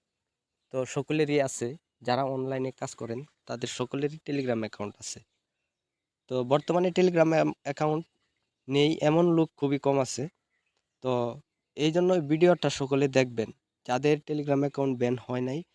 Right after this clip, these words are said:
তারাও দেখবেন, কারণ আপনার অ্যাকাউন্টটা তো ব্যান হতে পারে। তো হইলে আপনি ভিডিওটা দেখে রাখলে আপনি তাৎক্ষণিক পদক্ষেপ নিতে পারবেন। তাই যাদের Telegram অ্যাকাউন্ট ব্যান হয় নাই তারাও আমার এই ভিডিওটা দেখবেন এবং সম্পূর্ণ ভিডিওটা দেখবেন।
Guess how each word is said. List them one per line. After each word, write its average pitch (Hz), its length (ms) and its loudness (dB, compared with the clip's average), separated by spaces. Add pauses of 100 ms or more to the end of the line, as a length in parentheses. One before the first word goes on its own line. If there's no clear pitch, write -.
(180)
তারাও 127 260 0
দেখবেন, 123 360 -6 (480)
কারণ 160 220 0
আপনার 180 260 0
অ্যাকাউন্টটা 160 400 0
তো 165 140 -2
ব্যান 139 260 2
হতে 127 280 2
পারে। 113 220 0 (400)
তো 131 80 -8
হইলে 156 420 2 (320)
আপনি 143 160 -2
ভিডিওটা 143 360 2
দেখে 139 300 4
রাখলে 165 240 -2
আপনি 147 240 -6
তাৎক্ষণিক 151 500 -2
পদক্ষেপ 143 420 -2
নিতে 131 200 0
পারবেন। 113 260 -6 (500)
তাই 117 180 -2
যাদের 123 320 2
Telegram 165 360 -2
অ্যাকাউন্ট 156 360 -2
ব্যান 127 160 0
হয় 127 180 -4
নাই 139 220 0 (360)
তারাও 135 320 -2
আমার 139 240 -4
এই 127 160 -4
ভিডিওটা 135 440 0
দেখবেন 117 360 -2 (440)
এবং 147 120 -4
সম্পূর্ণ 160 460 2
ভিডিওটা 151 380 2
দেখবেন। 123 340 0